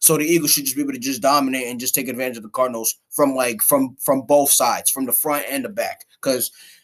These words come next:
dude, like, that Eagles defense should be able to get to Kyler Murray easily, and then, and then the Eagles offense should be able to just throw all types of dots and just run all over the Cardinals. Like,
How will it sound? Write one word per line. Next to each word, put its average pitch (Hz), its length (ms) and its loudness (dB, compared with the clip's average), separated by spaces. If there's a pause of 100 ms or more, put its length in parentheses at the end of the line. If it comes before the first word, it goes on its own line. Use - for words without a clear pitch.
(180)
dude, 156 240 6
like, 131 380 4 (840)
that 151 200 2
Eagles 165 180 2
defense 165 280 2
should 156 100 -2
be 147 60 -2
able 143 60 -4
to 135 60 -4
get 135 160 -2
to 147 60 -2
Kyler 147 320 0
Murray 143 220 0
easily, 135 560 -2
and 143 140 -4
then, 131 460 -2 (520)
and 143 160 0
then 135 160 0
the 139 120 -2
Eagles 151 220 2
offense 143 400 4
should 143 140 2
be 139 40 4
able 131 100 -4
to 131 80 -4
just 123 420 2
throw 143 80 4
all 139 300 4
types 135 280 4
of 117 140 -4
dots 135 340 4
and 127 100 -4
just 117 200 -4
run 131 180 0
all 131 140 2
over 120 100 -6
the 120 80 -6
Cardinals. 117 400 0
Like, 110 240 -8